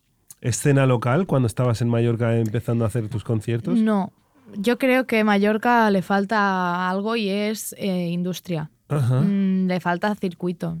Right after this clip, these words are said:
Speaker 2: le falta, pero no solo en música, también en el mundo de redes, por ejemplo, en el mundo de comunicadores
Speaker 1: Mm.
Speaker 2: como vosotros. Eh, en Mallorca también falta mucho, porque hay muchísima gente con talento, tanto musical como,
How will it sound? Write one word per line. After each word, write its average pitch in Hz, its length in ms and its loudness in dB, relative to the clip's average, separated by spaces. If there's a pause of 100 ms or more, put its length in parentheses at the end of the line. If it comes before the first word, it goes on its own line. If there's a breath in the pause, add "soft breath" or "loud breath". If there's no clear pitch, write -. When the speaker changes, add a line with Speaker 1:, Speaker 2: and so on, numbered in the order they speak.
Speaker 2:
le 180 160 -4
falta, 175 800 0 (520 soft breath)
pero 220 200 2
no 214 140 0
solo 262 200 0
en 233 80 0
música, 214 440 -2
también 185 380 -2
en 226 120 -2
el 202 140 0
mundo 185 460 0
de 165 360 -2
redes, 175 440 -4
por 190 160 -4
ejemplo, 170 360 -4
en 170 120 0
el 160 160 -2
mundo 170 640 -2
de 170 480 -6
comunicadores 175 960 -4
Speaker 1:
Mm. 240 100 0
Speaker 2:
como 180 220 2
vosotros. 180 640 -4 (480 soft breath)
Eh, 175 760 0 (300)
en 202 140 2
Mallorca 196 340 0
también 214 300 2
falta 226 280 0
mucho, 185 420 -2
porque 185 340 -2
hay 190 160 2
muchísima 208 480 -2
gente 202 320 -4
con 185 160 -4
talento, 196 460 0
tanto 190 300 -2
musical 180 540 0
como, 170 400 -4